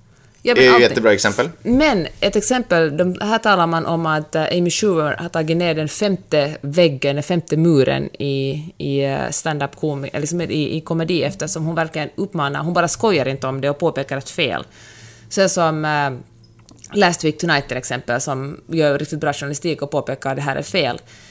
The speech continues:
Speaker 1: Men hon är sådär, här, det här kan ni, här kan ni, det här sa-, det här numret kan ni ringa till för att, eh, lobba för, eh, striktare gun control.
Speaker 2: Mm.
Speaker 1: Den här sidan, den här webbsidan kan ni gå till för att, eh, skriva under att ni vill ha striktare gun control.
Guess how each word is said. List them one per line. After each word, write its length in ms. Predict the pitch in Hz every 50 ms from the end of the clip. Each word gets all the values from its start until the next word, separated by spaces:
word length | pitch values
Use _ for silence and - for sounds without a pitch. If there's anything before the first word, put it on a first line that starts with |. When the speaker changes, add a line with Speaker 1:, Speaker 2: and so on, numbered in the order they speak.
| - - - _
Speaker 1:
Men 120 | - 202
hon 120 | 214 240 226
är 40 | 214
sådär, 300 | - 208 180 170 160 185
här, 140 | 220 240 220
det 60 | 254
här 140 | 262 254 226
kan 180 | 233 208 196
ni, 160 | 185 170 - -
här 180 | - 240 262 247
kan 260 | - 240 208 196 185
ni, 120 | 180 170
det 80 | 160 214
här 80 | 220
sa-, 140 | 208 - 220 - - -
det 120 | - - 214
här 100 | 208 208
numret 340 | 208 208 196 170 160 156 -
kan 120 | 170 165
ni 80 | 156 151
ringa 280 | 156 156 156 143 139
till 380 | - - 139 135 135 - - 160 160 - - -
för 140 | - - 151
att, 280 | 139 135 135 - - -
eh, 100 | 135 135
lobba 320 | 151 156 143 135 127 131
för, 340 | 131 - 139 135 131 131 135
eh, 140 | 135 135 131
striktare 600 | 139 - - - 156 151 - - 131 123 131 139
gun 220 | 139 - 139 143
control. 460 | 143 - 139 143 - - 123 87 67 123
Speaker 2:
Mm. 340 | 147 208 240 214 123 87 85 - - -
Speaker 1:
Den 120 | - 190
här 80 | 196 202
sidan, 340 | 185 - 220 202 180 165 156
den 100 | 156 175
här 80 | 180
webbsidan 460 | 175 190 185 170 - 165 139 139 143 139
kan 140 | - 139
ni 60 | 135 139
gå 180 | 131 120 127
till 280 | 131 - - 131 131 139
för 180 | - - 110
att, 300 | 123 120 123 - - -
eh, 80 | 147 147 123 - - -
skriva 380 | - - - - 160 147 139 135
under 280 | 135 135 131 120 131
att 120 | 131 135 -
ni 60 | 131
vill 100 | 135 135
ha 60 | 135
striktare 400 | 139 - 151 151 - - 127 131
gun 180 | - 120 127 135
control. 360 | - 139 139 - 139 131